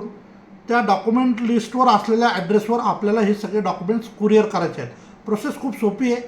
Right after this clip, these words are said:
महाराष्ट्रातल्या कोणत्याही भागातला विद्यार्थी आमच्याकडे अशा पद्धतीनं काउन्सिलिंगसाठी जॉईन करू शकतो. So एक अतिशय महत्त्वाची माहिती, सगळ्या विद्यार्थ्यांच्या हिताची माहिती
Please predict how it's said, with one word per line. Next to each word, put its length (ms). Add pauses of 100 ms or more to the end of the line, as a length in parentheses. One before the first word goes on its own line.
(340)
महाराष्ट्रातल्या 640
कोणत्याही 520
भागातला 400
विद्यार्थी 440 (220)
आमच्याकडे 340
अशा 260
पद्धतीनं 480 (400)
काउन्सिलिंगसाठी 580
जॉईन 480 (220)
करू 140
शकतो. 320 (520)
So 60
एक 160
अतिशय 280
महत्त्वाची 440
माहिती, 340
सगळ्या 300
विद्यार्थ्यांच्या 640
हिताची 360
माहिती 360